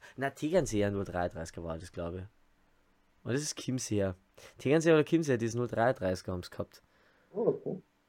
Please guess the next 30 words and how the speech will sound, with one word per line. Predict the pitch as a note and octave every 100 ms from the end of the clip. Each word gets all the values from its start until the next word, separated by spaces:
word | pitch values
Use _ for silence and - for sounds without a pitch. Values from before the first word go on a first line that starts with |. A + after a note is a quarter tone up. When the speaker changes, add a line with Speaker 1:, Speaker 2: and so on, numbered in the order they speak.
| _
Speaker 1:
Das | - A#3+
ist | -
gut, | A2 G2 -
also | G#2 G2 F2 -
kann | A#2+
man | G#2
nichts | G2+
sagen. | - E2+ - - - - _ _ _ - _ _ _ _ - _ _ _ _
Weißt | A2+
du, | G2+
alle | B2
anderen | B2 B2+ A2
fragen | A#2+ A#2+
so, | A2+
ja, | A#2 B2
wie |
ist | C3 -
da |
so | A#2+
die | A2+ D3+
technische | C3 B2 A#2+ A#2
Ausstattung? | F#2+ A#2+ - A#2+ B2
Du, | A2 C3+
was | A2 G#2+
haben | A#2+
die | A#2+
für | A2+ A#2+
ein |
Bier? | A#2 E3 D3+ A2+ _ _ _ _ _
<laughs> | _